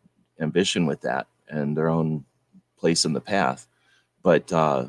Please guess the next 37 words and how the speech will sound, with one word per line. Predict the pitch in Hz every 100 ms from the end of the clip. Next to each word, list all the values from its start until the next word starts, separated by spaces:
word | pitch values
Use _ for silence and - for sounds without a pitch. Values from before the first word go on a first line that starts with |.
| -
as | -
far | - 101
as | 95
the | - -
channels | - 95 98 107 101
that | 80 65
focus | - 87 95 107 -
on | 78 78
YouTube | 82 - 85 64
channels, | 87 76 73 69 - - _ _ _ _ _ _ _ -
I |
don't | 127
know. | 120 73
I'm | - 95
a, | 92 87
I'm | 85 98
a | 85
somewhere | - 101 107 98 90 82 - _ _ _ _ -
in | 90
the | 85
middle | 90 95 92
of | 87 71
being | - 85 82 78 76 - _ _ _ - -
really | 95 104 107
interested | 95 95 113 - 107
in | 117
those. | 117 120 123 - -
But | - 90
then | - 95 87 87 85 - _ _ _ _ _ _ _
I | 92 95
think | 101 95
of, | 90 82 - -
I | 90
like | 95 90
to |
con-, | 92 - 82 - _
keep | - -